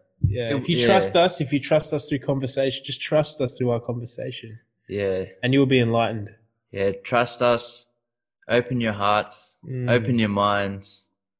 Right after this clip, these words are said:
Speaker 2: Um, take in information and listen and learn.
Speaker 1: Mm. We're not
Speaker 2: Mm.
Speaker 1: saying that. We're not saying that on a high horse.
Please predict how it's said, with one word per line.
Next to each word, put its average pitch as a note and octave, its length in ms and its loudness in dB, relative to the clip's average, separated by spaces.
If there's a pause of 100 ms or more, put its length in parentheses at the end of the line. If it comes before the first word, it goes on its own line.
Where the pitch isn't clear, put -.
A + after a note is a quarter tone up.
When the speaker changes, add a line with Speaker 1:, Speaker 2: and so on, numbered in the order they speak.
(1200)
Speaker 2:
Um, F#2+ 440 -2 (240)
take D3+ 240 -4
in D3 80 0
information G#2+ 840 -2 (1200)
and G2+ 140 -8
listen G#2+ 480 -4
and F#2 220 -10
learn. F2 360 -10 (400)
Speaker 1:
Mm. B2+ 300 -10 (440)
We're C#3 100 2
not G#3+ 100 4
Speaker 2:
Mm. A3 40 4
Speaker 1:
saying G3 240 4
that. D3+ 60 4
We're E3+ 80 4
not F#3+ 140 4
saying D#3 280 2
that C3+ 100 -2
on B2+ 160 0
a A#2 40 2
high C#3 260 -2
horse. A2 440 -6